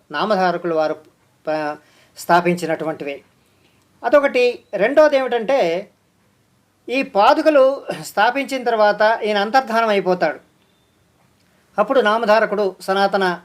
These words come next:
ధర్మాన్ని గురించి ప్రచారం చేస్తూ వృద్ధాప్యంలోకి వచ్చిన తర్వాత మళ్ళీ ఒకసారి శ్రీ గురువును వెతుక్కుంటూ ఈ దత్తాచల క్షేత్రం చేరి, ఈ దత్తాచల క్షేత్రంలో ఒక చెరువు ఉంది, తటాకం అంటారు.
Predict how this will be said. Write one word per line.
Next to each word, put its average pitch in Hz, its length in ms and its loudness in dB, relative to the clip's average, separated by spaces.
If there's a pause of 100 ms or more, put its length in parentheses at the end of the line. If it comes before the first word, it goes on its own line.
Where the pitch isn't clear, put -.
(120)
ధర్మాన్ని 180 440 0
గురించి 175 420 -4 (100)
ప్రచారం 208 460 0
చేస్తూ 190 400 0 (680)
వృద్ధాప్యంలోకి 262 720 0
వచ్చిన 220 280 -2
తర్వాత 208 580 2 (260)
మళ్ళీ 240 440 -2 (100)
ఒకసారి 202 460 0 (160)
శ్రీ 233 200 -4
గురువును 220 300 0
వెతుక్కుంటూ 196 520 -2
ఈ 190 120 2
దత్తాచల 196 520 0
క్షేత్రం 185 440 -2
చేరి, 185 440 0 (580)
ఈ 233 140 -2
దత్తాచల 269 500 2
క్షేత్రంలో 220 580 0
ఒక 175 140 0
చెరువు 208 400 -2
ఉంది, 151 300 -6
తటాకం 180 400 0
అంటారు. 175 420 0